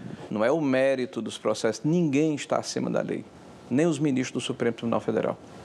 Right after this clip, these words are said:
Todos eles podem e devem ser investigados, inclusive eu. O que nós propugnamos é que isso aconteça dentro da Constituição, dentro do ordenamento jurídico,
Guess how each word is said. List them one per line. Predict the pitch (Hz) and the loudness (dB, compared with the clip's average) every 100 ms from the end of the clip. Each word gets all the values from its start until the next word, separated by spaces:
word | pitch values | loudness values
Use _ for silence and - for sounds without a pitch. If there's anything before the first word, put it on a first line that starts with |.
| - - - - | -18 -16 -16 -2
Todos | 165 165 123 123 | 0 2 2 2
eles | 139 127 - | 2 -2 -8
podem | - 135 139 139 131 131 | -2 2 2 2 -2 -2
e | |
devem | 113 117 117 117 | 0 0 0 -4
ser | - - 113 | -4 -2 0
investigados, | 107 113 104 101 101 | 0 -2 0 0 0
inclusive | 107 107 104 110 120 | -4 -2 -2 0 0
eu. | 82 - - - - - - - | -2 -6 -16 -16 -16 -16 -18 -12
O | - | -6
que | - | 0
nós | 123 135 135 | 2 2 0
propugnamos | - 131 - 127 120 123 139 131 | -2 -2 0 -2 0 2 2 0
é | |
que | 131 147 | -2 -2
isso | - | -2
aconteça | 143 139 113 117 117 117 139 135 | 0 0 0 2 2 0 0 0
dentro | 110 113 - | 0 -2 -2
da | 113 | -2
Constituição, | 123 120 120 139 143 - - - - - - - - | -2 -2 -4 -2 -2 -2 -4 -6 -16 -14 -14 -14 -6
dentro | 110 110 113 - | 2 2 2 0
do | 127 | 0
ordenamento | 127 123 120 113 110 117 | 2 2 2 2 0 0
jurídico, | 131 147 120 117 - - | 0 2 2 -2 -10 -16